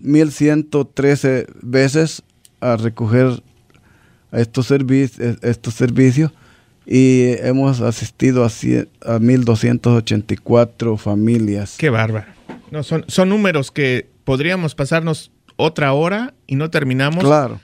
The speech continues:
Speaker 2: de toda la ayuda que nos han brindado. Eh, desafortunadamente el tiempo, eh, se nos está consumiendo y no sé, Antonio, pero para mí sería muy importante que hiciéramos un poquito de conciencia,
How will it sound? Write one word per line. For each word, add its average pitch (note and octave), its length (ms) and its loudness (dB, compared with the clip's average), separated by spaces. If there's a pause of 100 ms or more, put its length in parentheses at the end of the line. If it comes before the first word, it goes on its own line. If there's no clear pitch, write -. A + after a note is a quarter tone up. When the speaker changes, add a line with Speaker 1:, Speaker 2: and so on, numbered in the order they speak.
(120)
Speaker 2:
de C3 140 -8
toda C4 420 -4
la D#3+ 120 0
ayuda F#3+ 440 -2
que C#3+ 80 -6
nos B2+ 240 -4
han D#3+ 220 0
brindado. C#3 720 -2
Eh, A2+ 280 -2
desafortunadamente C#3+ 720 -4
el C3 80 -6
tiempo, C#3+ 300 -2 (180)
eh, A2 300 -4 (220)
se A2+ 120 0
nos A2 160 0
está C3 460 -2 (240)
consumiendo C3 680 2 (520)
y B2+ 640 0 (440)
no B2+ 200 0
sé, C3 360 0
Antonio, C#3 420 -2 (100)
pero A#2 220 -2
para A#2+ 160 0
mí C3+ 120 0
sería C3+ 240 -2
muy C3+ 120 -2
importante C3 600 -4
que A#2 160 -2
hiciéramos C#3+ 400 -2
un D3+ 80 -2
poquito C#3+ 360 -2
de B2+ 120 0
conciencia, C#3 840 -2